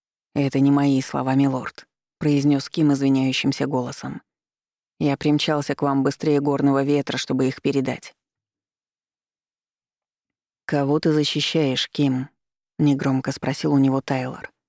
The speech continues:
«Раз уж ты примчался быстрее горного ветра, даже не смыв боевой раскрас и распугав всю округу.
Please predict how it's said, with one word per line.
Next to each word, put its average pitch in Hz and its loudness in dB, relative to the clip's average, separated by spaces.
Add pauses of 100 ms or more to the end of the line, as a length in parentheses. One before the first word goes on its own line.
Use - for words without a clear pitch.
(540)
«Раз - -2
уж 139 -2
ты 147 0
примчался 139 0
быстрее 135 0
горного 143 2
ветра, 139 -2 (300)
даже 127 0
не 135 4
смыв 135 0
боевой 135 2
раскрас 139 -4
и 127 -4
распугав 127 -2
всю - -2
округу. 120 -4